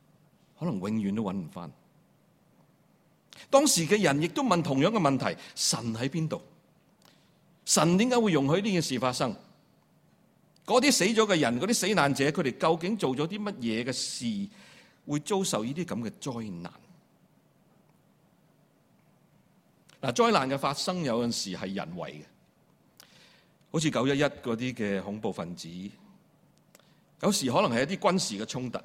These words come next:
宗教嘅迫害，甚至或者係有一啲嘅罪犯喺街頭上面駁火等等。但另外一方面，災難嘅發生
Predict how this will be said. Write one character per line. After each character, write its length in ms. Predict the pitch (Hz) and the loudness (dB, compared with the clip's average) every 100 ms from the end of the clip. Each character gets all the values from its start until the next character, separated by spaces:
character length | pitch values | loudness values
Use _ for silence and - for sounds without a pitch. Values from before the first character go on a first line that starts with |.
| - _ _ _ _ _ _ _ _ _ _ | -14 _ _ _ _ _ _ _ _ _ _
宗 280 | 214 202 190 | 2 2 2
教 240 | 127 113 | 0 0
嘅 200 | 107 110 | 0 -4
迫 440 | 104 - - 98 | -4 -8 -8 -10
害， 120 | 80 80 _ _ _ _ _ _ _ _ _ _ _ _ | -10 -12 _ _ _ _ _ _ _ _ _ _ _ _
甚 180 | - 113 | -10 -8
至 160 | 113 113 | -4 -2
或 100 | 101 | -2
者 120 | 113 | -2
係 180 | 127 104 | -2 -2
有 160 | 101 107 | -2 -4
一 40 | |
啲 220 | 120 139 | -4 -8
嘅 180 | 127 104 | -6 -8
罪 320 | - 92 90 | -6 -8 -8
犯 300 | 87 82 104 | -8 -8 -6
喺 360 | 110 107 151 135 | -8 -8 -8 -8
街 80 | 131 | -8
頭 200 | 87 87 | -8 -10
上 140 | 92 | -10
面 180 | 95 90 - | -8 -10 -4
駁 180 | 104 87 - | -4 -4 -12
火 300 | - 85 107 - _ _ | -10 -6 -6 -8 _ _
等 200 | - 107 | -14 -10
等。 140 | 95 78 - _ _ _ _ _ _ _ _ _ _ _ _ - | -10 -12 -18 _ _ _ _ _ _ _ _ _ _ _ _ -4
但 140 | 196 220 | 0 4
另 120 | 214 | 6
外 140 | 208 | 6
一 20 | 254 | 6
方 220 | 262 247 | 6 6
面， 200 | 165 139 | 6 4
災 280 | - 226 240 | 4 4 4
難 220 | 170 139 | 2 2
嘅 100 | 151 | 0
發 160 | 156 156 | 0 -2
生 320 | - 185 | 0 0